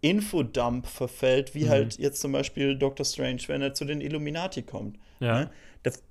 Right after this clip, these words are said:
Speaker 1: passiert einfach nicht, weil der Film immer so lange wartet, was zu erklären, bis Evelyn die Information einfach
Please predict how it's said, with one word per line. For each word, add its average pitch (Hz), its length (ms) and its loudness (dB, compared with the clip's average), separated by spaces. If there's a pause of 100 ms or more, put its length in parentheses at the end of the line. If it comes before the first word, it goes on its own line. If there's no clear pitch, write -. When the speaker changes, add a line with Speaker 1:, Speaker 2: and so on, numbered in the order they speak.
(280)
Speaker 1:
passiert 208 480 4
einfach 113 280 0
nicht, 117 200 -4
weil 135 160 8
der 139 120 2
Film 156 320 -4
immer 220 420 2 (480)
so 156 400 4
lange 220 460 2
wartet, 143 600 2
was 135 340 0
zu - 100 -2
erklären, 123 540 0 (340)
bis - 420 2
Evelyn 131 520 2
die 123 100 -4
Information 123 720 -2
einfach 131 480 -4